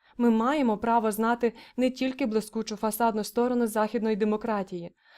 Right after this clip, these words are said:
але і всі інші сторони теж, про які нам чомусь не так часто говорять у змі. Якщо вам це цікаво, тоді, будь ласка, передавайте цю інформацію,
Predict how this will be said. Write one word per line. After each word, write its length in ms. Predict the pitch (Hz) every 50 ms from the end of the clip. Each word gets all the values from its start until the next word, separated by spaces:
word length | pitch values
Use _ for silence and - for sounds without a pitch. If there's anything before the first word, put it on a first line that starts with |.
| - - _
але 220 | - 240 233 240
і 160 | 254 - 269
всі 340 | 254 247 - - - 240 240
інші 400 | 254 - 262 247 254 247 - 262
сторони 460 | 240 - - 233 220 220 220 226 233
теж, 400 | 233 233 240 202 175 175 - - - _ - - _ -
про 120 | 247 247
які 320 | 233 226 220 - 226 262
нам 200 | 277 277 247 220
чомусь 380 | - - 214 202 190 190 190 - _ _ _
не 140 | - 226 208
так 320 | 208 - 196 196 233 -
часто 400 | _ - 254 254 254 - - 262
говорять 500 | 202 208 214 202 190 196 185 190 196 -
у 60 | - 208
змі. 380 | 196 214 208 196 165 156 165 _ _ _ _ _ _ _ _ _ _ _ _ _ _ _ _ _ _ - - - _ _ _ -
Якщо 260 | 214 - - 320 330
вам 120 | 330 302
це 140 | 294 - 285
цікаво, 500 | 277 285 285 277 277 262 240 220 190 180
тоді, 220 | 185 - 214 208
будь 180 | 226 214 247 226
ласка, 400 | 233 233 226 208 - - - 185
передавайте 640 | - 247 262 285 233 285 277 285 277 254 240 214 202
цю 160 | - - 233
інформацію, 800 | 226 214 214 - 214 208 214 226 254 - - - 190 180 175